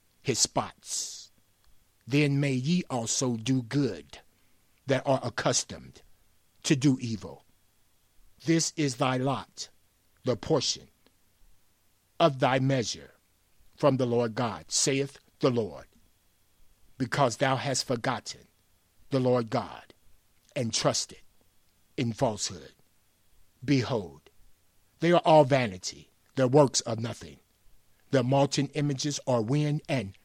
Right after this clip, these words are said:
confusion. Every man is brutish in his knowledge. Every founder is confounded by the graven image. For his molten image is falsehood, and there is no breath in them.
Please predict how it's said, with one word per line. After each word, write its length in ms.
confusion. 680
Every 240
man 300
is 160
brutish 720
in 160
his 260
knowledge. 640
Every 240
founder 600
is 200
confounded 760
by 380
the 140
graven 480
image. 500
For 200
his 200
molten 440
image 400
is 200
falsehood, 800
and 140
there 140
is 180
no 140
breath 380
in 180
them. 300